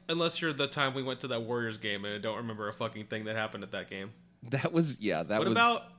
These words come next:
Speaker 1: very not quite lit, drink an entire flask of Bacardi O-Card on Bart?
Speaker 2: Yeah, what do, do we think that's a demerit?
Speaker 1: <laughs> Probably.
Speaker 2: The fact that we used to just drink rum straight up,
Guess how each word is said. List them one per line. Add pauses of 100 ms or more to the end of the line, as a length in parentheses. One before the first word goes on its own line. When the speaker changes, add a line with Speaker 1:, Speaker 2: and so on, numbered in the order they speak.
(120)
Speaker 1:
very
not
quite
lit,
drink
an
entire
flask
of
Bacardi
O-Card
on
Bart? (120)
Speaker 2:
Yeah, (180)
what
do,
do
we
think
that's
a
demerit?
Speaker 1:
<laughs> (300)
Probably.
Speaker 2:
The
fact
that
we
used
to
just
drink
rum
straight
up,